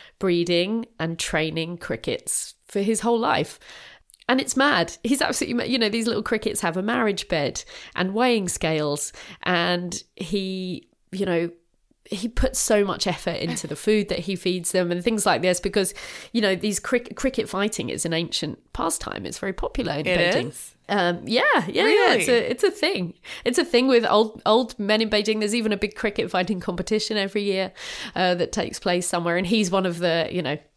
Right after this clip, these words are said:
Speaker 1: preeminent cricket trainers. Uh, <laughs> so,
Speaker 2: <laughs>
Speaker 1: so to take, to take people to his house and hear his stories, um, a-, a-,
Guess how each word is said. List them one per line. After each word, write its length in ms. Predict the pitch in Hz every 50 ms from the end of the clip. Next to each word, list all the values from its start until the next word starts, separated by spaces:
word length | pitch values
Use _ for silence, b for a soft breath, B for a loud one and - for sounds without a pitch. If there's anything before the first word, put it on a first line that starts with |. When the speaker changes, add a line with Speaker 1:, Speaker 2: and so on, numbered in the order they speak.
| - B B B B B
Speaker 1:
preeminent 720 | - - 220 202 185 - - 185 170 165 165 156 - - -
cricket 320 | - 180 170 - - -
trainers. 540 | - - 143 156 151 147 165 165 180 - - -
Uh, 240 | - 180 180 170 208 226 240 220 - 240 220
<laughs> 0 |
so, 540 | 202 220 214 349 277 - 208 202 208 185 - - - -
Speaker 2:
<laughs> 180 | - - -
Speaker 1:
so 160 | - - 240
to 140 | 233 - 254
take, 440 | 220 - - 277 277 262 262 - B B B B -
to 120 | - 269
take 280 | 247 - 285 262 262 262
people 260 | - 254 214 202 190
to 140 | 180 202 190
his 220 | 160 208 202 202
house 340 | - - 170 170 160 170 -
and 100 | 165 160
hear 160 | 151 160 185 170
his 220 | 151 190 196 -
stories, 640 | - - 190 180 170 165 160 156 160 156 165 165 - - B B B B B -
um, 580 | - 185 175 165 165 165 160 160 156 151 147 - _ - - - _ -
a-, 140 | 165 156 - -
a-, 160 | 170 165